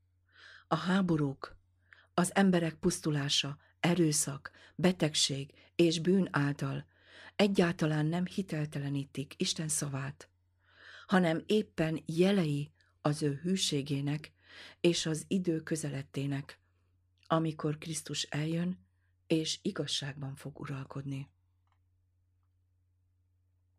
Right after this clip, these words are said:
Isten üdvözítő igéje. Isten egyetlen igéje sem felesleges. Ő képes megmenteni mindenkit,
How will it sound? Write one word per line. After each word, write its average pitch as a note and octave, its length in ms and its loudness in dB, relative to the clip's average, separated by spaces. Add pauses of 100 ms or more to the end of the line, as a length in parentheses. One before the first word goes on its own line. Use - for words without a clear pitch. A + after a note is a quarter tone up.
(1900)
Isten E3 600 0
üdvözítő D3+ 760 -2
igéje. C#3 600 -4 (1800)
Isten E3 420 0
egyetlen F3+ 580 2
igéje C#3+ 460 -2
sem C#3+ 260 -2
felesleges. C#3 880 -4 (800)
Ő F3 200 6
képes G3 440 0
megmenteni D#3 640 -2
mindenkit, D3 720 -4